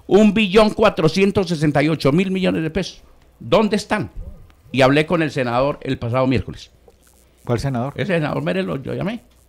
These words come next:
Speaker 2: ¿Ah, sí?
Speaker 1: Y le dije, "Venga, explíqueme, pues, dónde está la plata". Yo, yo le mando un cuadrito. No, mándeme el cuadre, no, mándeme dónde están las obras.
Speaker 2: Los reportes
Speaker 1: ¿Cierto?
Speaker 2: de, de los
Speaker 1: Porque resulta con el cuento que salieron muy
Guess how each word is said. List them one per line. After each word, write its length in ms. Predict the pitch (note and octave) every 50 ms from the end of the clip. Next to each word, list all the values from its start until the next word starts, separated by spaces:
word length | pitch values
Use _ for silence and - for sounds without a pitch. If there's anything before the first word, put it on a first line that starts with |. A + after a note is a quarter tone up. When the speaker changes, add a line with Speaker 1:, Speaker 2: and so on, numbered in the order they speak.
| _ -
Speaker 2:
¿Ah, 60 | C3
sí? 160 | C3 - G3 E3 C#3+ - _ _ -
Speaker 1:
Y 100 | - C3+
le 100 | B2 A#2+
dije, 160 | B2+ D#3 E3+
"Venga, 360 | D#3 E3+ F#3+ E3+ A2 - - - -
explíqueme, 520 | - A2+ - - B2 C3 - F3 D3+ B2+
pues, 160 | - - B2+
dónde 160 | B2+ D3+ D#3+ D3+
está 120 | D#3 E3+
la 80 | F3+ F3
plata". 300 | - - C4 - - - - - - - - -
Yo, 280 | - C3+ F#3 A3 A#3
yo 140 | F3+ D3+ E3
le 140 | F3 F#3+ G3
mando 240 | G3+ G#3 G#3 G3+ G#3+
un 60 | G3+
cuadrito. 580 | - G#3 G#3+ G#3 G#3+ G#3+ A3 G3+ - - F2+ - - - -
No, 180 | - - G#2+ G2+
mándeme 360 | F#2 G2 G#2 - G3 G#3+ F#3+
el 80 | C3+
cuadre, 280 | - C#3 C#3 C#3+ E3 F#3
no, 160 | F3 F#3 F3+
mándeme 520 | B2+ A#2 A2 B2+ D3 D#3+ E3+ G#3+ A3 G3+ E3
dónde 220 | D3 D#3 D#3+ F#3
están 200 | - - G3+ G#3
las 160 | G#3 G3+ -
obras. 360 | C4 B3 D#3+ F2+ - - - - - - -
Speaker 2:
Los 100 | G#2+ G#2+
reportes 560 | G2 G#2+ G2+ - - C3 C#3 C#3 - C#3 C#3
Speaker 1:
¿Cierto? 300 | B2+ G#3+ - G2+ F#2+ F#2+
Speaker 2:
de, 100 | F2+ F#2+
de 40 | F2+ F2
los 220 | F2+ - - - G#3+
Speaker 1:
Porque 280 | - A3 A#3 A#3 B3 B3
resulta 500 | B3 A#3+ A3 G#3 A3+ G3+ E3+ G#3+ F#3+ -
con 160 | F#3+ E3+ D#3+
el 100 | E3 -
cuento 320 | - F#3+ F3+ D3+ - - -
que 100 | - C3
salieron 400 | A#2+ A#2 B2+ C3 D3+ E3+ G#3 G3
muy 160 | F#3+ G3+ G3+